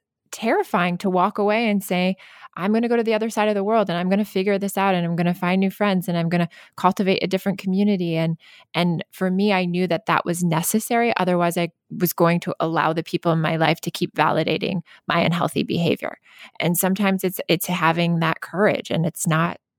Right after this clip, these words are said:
it's not easy at all. It's definitely challenging. And what I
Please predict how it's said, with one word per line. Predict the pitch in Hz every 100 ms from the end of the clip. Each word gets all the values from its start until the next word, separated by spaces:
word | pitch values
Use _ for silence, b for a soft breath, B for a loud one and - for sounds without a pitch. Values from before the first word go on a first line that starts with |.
| _ -
it's | - -
not | 160 165
easy | 165 165 - -
at | - 165 - -
all. | - - 190 _ _ - -
It's | 190 180
definitely | 190 180 - 180 160 151 165 160 170
challenging. | - 196 175 165 147 -
And | - 180
what | 185
I | 175